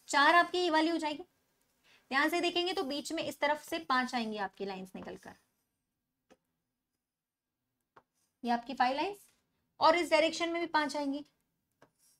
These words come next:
ठीक है। तो आपकी कुल मिलाकर यहाँ पर चार पहले हो गई थी, पांच और पांच यानी कि दस, मतलब कुल मिलाकर फ़ोर्टीन स्ट्रेट लाइंस यहाँ पर निकल के आएंगी। ये स्ट्रेट लाइंस आप हमेशा ऐसे ही काउंट करोगे, क्योंकि स्ट्रेट लाइंस जो होती है वो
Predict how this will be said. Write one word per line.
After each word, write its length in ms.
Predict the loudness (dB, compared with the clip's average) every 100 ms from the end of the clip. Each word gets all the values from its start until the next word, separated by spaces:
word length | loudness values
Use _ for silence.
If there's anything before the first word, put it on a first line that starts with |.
| _ _ _ _ _ _ _ _ _ _ -20 _ _ _ _ _ _ _ _ _ _ _ _ _ _ _ _ _ _ -12
ठीक 100 | -6
है। 60 | -2
तो 100 | 0
आपकी 240 | 0 -4
कुल 180 | -2 -2
मिलाकर 360 | 2 4 4 0
यहाँ 240 | -2 -4 -4
पर 100 | -2
चार 280 | 0 0
पहले 240 | 0 -4 -2
हो 80 | -4
गई 180 | -6
थी, 120 | -8 -10
पांच 320 | -8 -8 -6
और 80 | -8
पांच 260 | -6 -6 -4
यानी 160 | -6
कि 100 | -6
दस, 220 | -6 -6 -6
मतलब 260 | -8 -8 -6
कुल 100 | -2
मिलाकर 360 | -2 -2 -6
फ़ोर्टीन 360 | -6 -6 -4 -8
स्ट्रेट 260 | -6 -6 -6
लाइंस 200 | -8 -8
यहाँ 180 | -10 -10
पर 80 | -12
निकल 260 | -10 -10
के 100 | -10
आएंगी। 200 | -14 -16 -20 _ _
ये 60 | -8
स्ट्रेट 260 | -4 -4 -2
लाइंस 260 | -2 -2
आप 100 | -4 -4
हमेशा 340 | -6 -6 -6
ऐसे 180 | -4 -6
ही 60 |
काउंट 260 | -4 -6 -8
करोगे, 340 | -8 -8 -8 -14 -18 -14
क्योंकि 220 | -8 -4 -6
स्ट्रेट 380 | -4 -4 -2 -2
लाइंस 280 | -4 -4
जो 120 | -4 -4
होती 280 | -4 -4
है 120 | -10
वो 120 | -6